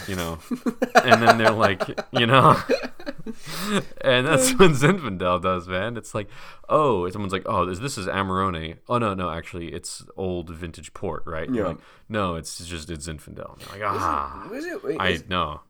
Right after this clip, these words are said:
Speaker 2: wasn't the only millennium problem that actually got solved, solved by a guy who, like, when he was offered the prize money, was like, "I don't need it. I've solved the universe." <laughs>
Speaker 1: So there was, yeah, so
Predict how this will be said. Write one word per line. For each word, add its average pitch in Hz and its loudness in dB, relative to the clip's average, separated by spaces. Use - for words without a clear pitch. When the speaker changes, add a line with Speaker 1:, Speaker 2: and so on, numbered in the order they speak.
Speaker 2:
wasn't 269 -4
the 311 -4
only 196 -2
millennium 131 0
problem 113 -2
that 95 -2
actually 101 -6
got 95 -4
solved, 95 -4
solved 95 -2
by 101 2
a 101 -2
guy 101 0
who, 104 -6
like, 87 -6
when 92 -6
he 95 -4
was 90 -4
offered 90 -4
the 80 -10
prize 90 -4
money, 110 -2
was 104 -2
like, 98 -6
"I 123 8
don't 131 4
need 117 2
it. 92 -2
I've 92 0
solved 110 0
the 104 -2
universe." 123 -2
<laughs> - -20
Speaker 1:
So - 0
there 127 2
was, 131 0
yeah, 120 0
so - 0